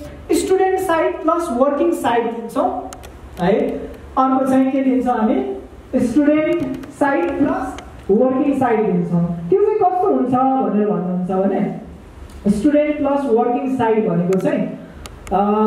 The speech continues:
जस्तो त्यहाँ चाहिँ आएर पढ्ने, सबभन्दा फर्स्टमा चाहिँ लगइन गरेर पढ्ने, आफूले के सिक्न मन लाग्छ त्यो पढ्ने। जस्तो मिसलाई के सिक्न मन लाग्छ?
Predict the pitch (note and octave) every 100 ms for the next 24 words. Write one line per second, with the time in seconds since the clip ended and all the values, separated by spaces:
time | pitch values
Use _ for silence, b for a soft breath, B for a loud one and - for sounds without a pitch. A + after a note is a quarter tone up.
0 | A3 G#3+ G#3+ C4 C4 C#4+ C4+ C4 C4 C4
1 | C#4 C#4 B3+ - - B3 C4+ C#4+ D4 C4+
2 | G#3+ G3 F#3 F3+ A#3+ A3+ G#3+ A#3+ B3 B3+
3 | B3+ A#3+ B3+ A#3 A3 A3+ B3+ A3 A3 A3+
4 | - A3+ F#3+ E3+ E3+ - - - B B
5 | B B B A#3 B3 C#4+ C#4+ D4+ F4 -
6 | C#4+ C4 C4 C4 B3 A3+ C#4+ D4+ - A3
7 | G3 F3+ F3+ F#3+ G3+ - - - A3 -
8 | C4 B3+ C4+ B3+ A#3+ C4+ C4 C4 A#3+ A#3
9 | A3+ A3+